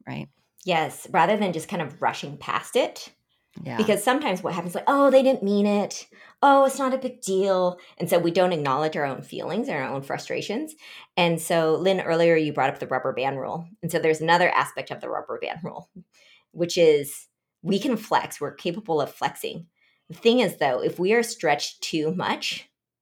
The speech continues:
Speaker 2: if we are doing something that really doesn't matter to us, then what will happen over time is we will snap and break like a rubber band.
Speaker 1: Yeah.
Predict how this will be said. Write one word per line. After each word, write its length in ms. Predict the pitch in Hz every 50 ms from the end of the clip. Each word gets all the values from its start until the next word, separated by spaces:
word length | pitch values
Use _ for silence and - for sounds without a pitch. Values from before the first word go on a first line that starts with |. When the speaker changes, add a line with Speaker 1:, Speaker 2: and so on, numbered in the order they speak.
| _ _ _ _ _ _ _ _ _ _
Speaker 2:
if 140 | - 175 175
we 80 | 185 196
are 100 | 196 196
doing 240 | 175 165 151 156 156
something 500 | - 175 160 170 - 175 180 185 202 185
that 220 | 135 - - 139 - -
really 300 | 147 127 127 143 143 139
doesn't 280 | 131 127 135 135 -
matter 320 | 135 120 98 - - 147 156
to 120 | - 214
us, 360 | 180 214 285 285 - - - - _ _ _ _ _ _ _ _ _ _ _ _ _ _ _ _ _ _ _ _ _ _ _ _ -
then 140 | 175 165 151
what 180 | 135 - -
will 100 | - -
happen 440 | - - 160 - - - 175 175 175
over 240 | - 151 151 135 -
time 600 | - - - - - - 120 185 226 311 330 - _ _ -
is 160 | 156 156 135
we 140 | 123 147 143
will 120 | - -
snap 280 | - - - - - -
and 120 | - - -
break 280 | - - - - - - - _ -
like 180 | 135 135 -
a 20 | -
rubber 260 | - - - - - -
band. 140 | - - -
Speaker 1:
Yeah. 180 | - 156 156